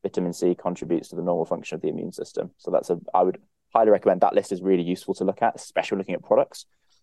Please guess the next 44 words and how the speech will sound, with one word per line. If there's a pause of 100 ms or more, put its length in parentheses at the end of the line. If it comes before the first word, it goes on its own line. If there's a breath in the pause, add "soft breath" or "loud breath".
(140)
Um, (600)
we
have
the
f-,
in
the
U
K
specifically,
we
have
obviously
the
Food
Safe-,
the
Food
Standards
Agency,
sorry, (320)
and
the
M
H
R
A. (180)
So
the
M
H
R
A
more
to
do
with
the
food
supplements
and
medical
device
side,